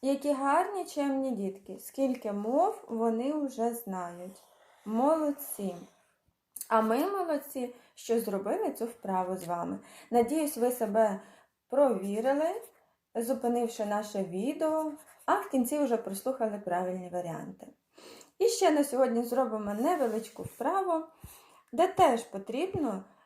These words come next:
доповнити дієслова, підбираючи для них правильне місце, тому що вони вже в нас є. Отже, перший приклад. А, ну, давайте прочитаємо себе завдання.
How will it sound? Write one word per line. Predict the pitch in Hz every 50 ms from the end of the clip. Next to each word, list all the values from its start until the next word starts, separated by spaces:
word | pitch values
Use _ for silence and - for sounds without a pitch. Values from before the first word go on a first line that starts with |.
| _ -
доповнити | 208 233 302 302 - - 294 262 240 226 214 208 202 202 208
дієслова, | 196 180 175 202 196 185 185 185 - - 190 185 180 185 185 214 262 339 440 466 - - _ _ _ _ _ _ _ _ -
підбираючи | 254 240 202 202 226 226 226 294 381 440 392 - - 277
для | 214 233 233 247
них | 285 311 - -
правильне | 269 254 240 247 240 247 262 262 262
місце, | 277 302 285 277 - - - - 165 180 220 -
тому | - 220 208 220 233
що | 233 - 233 208
вони | 196 202 202 208 262 339 381 370
вже | 320 277 247 262 269
в | 269 277
нас | 254 240 247 254 - - -
є. | 254 247 247 240 226 180 - - - - _ _ _ _ _ _ _ _ _ _ - - - - _ _ _ _ _ _ _ - - - -
Отже, | - 269 285 254 - - 202 196
перший | 196 - 247 285 330 370 - - 254 233
приклад. | 233 - 240 320 415 392 - 330 254 233 233 - - _ _ - - - - - - - - - - -
А, | - 220 226 220 214 214 208 208 202 202 202 196 196 196 196 196 - - - - - - -
ну, | 254 285
давайте | 247 240 226 220 208 208
прочитаємо | 202 - 190 190 - - - 208 196 196 196 196
себе | 190 - 202 196 190 190 190 185
завдання. | - 214 208 208 262 311 381 392 349 254 226 208